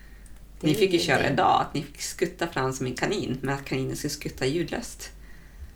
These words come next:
Speaker 1: Ja,
Speaker 2: För
Speaker 1: det
Speaker 2: mig är det väldigt mycket yielding än att bam, bam, bam, bam, bam
Speaker 1: Ja.
Speaker 2: skutta fram i ett handstående, utan faktiskt skutta upp, ta hjälp av kaffet, men också bromsa på vägen ner.
Speaker 1: Mm.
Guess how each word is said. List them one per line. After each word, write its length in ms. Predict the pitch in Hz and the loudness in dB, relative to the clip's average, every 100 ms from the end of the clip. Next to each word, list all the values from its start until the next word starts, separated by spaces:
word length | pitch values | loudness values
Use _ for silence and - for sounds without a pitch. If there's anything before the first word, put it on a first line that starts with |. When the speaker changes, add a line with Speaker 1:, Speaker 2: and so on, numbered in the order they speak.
| - | -10
Speaker 1:
Ja, 140 | - 92 | -6 0
Speaker 2:
För 80 | 151 | 4
Speaker 1:
det 60 | |
Speaker 2:
mig 260 | 151 170 147 | 6 6 6
är 80 | 131 | 2
det 100 | 131 | 2
väldigt 340 | 135 131 - | 0 -2 -2
mycket 200 | - 127 | -4 0
yielding 420 | 123 120 123 113 | 2 2 2 2
än 120 | - | 2
att 280 | 131 131 - | 2 0 2
bam, 300 | 156 139 135 | 4 4 4
bam, 320 | 139 131 135 | 4 2 2
bam, 320 | 131 131 131 127 | 4 2 2 0
bam, 300 | 135 131 135 | 0 0 2
bam 240 | 135 - - - | 2 0 -10 -4
Speaker 1:
Ja. 200 | 156 143 - | 0 0 -2
Speaker 2:
skutta 340 | - - - | -2 -2 -4
fram 240 | - - | -4 -2
i 40 | 131 | 0
ett 60 | |
handstående, 640 | 143 139 135 - 135 123 - | 0 -2 -2 -4 0 0 0
utan 260 | 127 139 | 0 0
faktiskt 500 | 143 139 139 139 - | 0 0 0 -2 -8
skutta 380 | - - 165 190 | -6 -2 2 6
upp, 180 | 190 - | 6 4
ta 100 | 143 | 0
hjälp 140 | 139 | 2
av 40 | 139 | 0
kaffet, 260 | 135 - | -2 0
men 140 | 139 135 | 2 2
också 200 | 131 - | 0 0
bromsa 380 | 143 131 - - | 2 0 -2 -4
på 100 | 160 | -2
vägen 220 | - - | 0 0
ner. 100 | - | -2
Speaker 1:
Mm. 240 | 165 165 | -4 -8